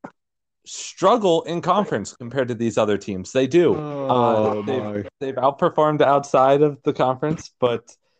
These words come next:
Speaker 1: uh, the Pacers have a better differential at zero per game than the Wizards, who have a negative one point nine. Um, by that point, the Pacers would be on a two-game win streak, the Wizards on a one-game lose. I,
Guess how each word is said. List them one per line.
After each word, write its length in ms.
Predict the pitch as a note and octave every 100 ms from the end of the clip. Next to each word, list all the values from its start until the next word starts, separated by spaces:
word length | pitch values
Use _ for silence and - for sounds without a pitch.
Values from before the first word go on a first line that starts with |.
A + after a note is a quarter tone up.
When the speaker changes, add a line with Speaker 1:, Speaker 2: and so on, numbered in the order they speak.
| _ _ -
Speaker 1:
uh, 380 | A#2 A2+ G#2+ G2+
the 120 | A2 A2+
Pacers 420 | C3+ B2+ C3+ A#2+
have 160 | B2
a 80 | A2+
better 380 | G#2+ A#2 A#2+ A#2
differential 680 | G2 A#2+ - B2 - G#2 A2+
at 120 | G#2
zero 460 | G2 G#2+ F#2+ G#2 C3 _ _ _
per 200 | - C#3
game 360 | G#2+ G#2+ A2 D#3 _ -
than 100 | A#2+
the 80 | A2
Wizards, 380 | G#2+ G#2+ A#2 -
who 80 |
have 120 | A2 G#2+
a 40 |
negative 320 | G#2+ G#2+ G2+
one 160 | G#2 G2+
point 180 | G#2 F#2+
nine. 320 | G2 A2+ D#3 _ _ _ -
Um, 560 | A2+ G#2+ G2+ F#2+ F#2+ - _ _ _ _ _ _ _ _ _ _ _ -
by 180 | A#2 G#2+
that 220 | A2+ A#2+
point, 320 | - C3+ C#3 _ _ _ _
the 100 | A2+
Pacers 400 | C3+ B2 B2 A#2
would 120 | A#2
be 100 | A2+
on 120 | A2+
a 40 | G#2
two-game 400 | - B2 A#2 G#2+
win 140 | A#2
streak, 340 | - - C#3+ -
the 80 | G#2
Wizards 320 | G#2 A2+ G#2
on 140 | A2
a 40 | G2+
one-game 420 | A2 A2 A2 G#2+
lose. 260 | A#2 E3+ -
I, 320 | - A2+ B2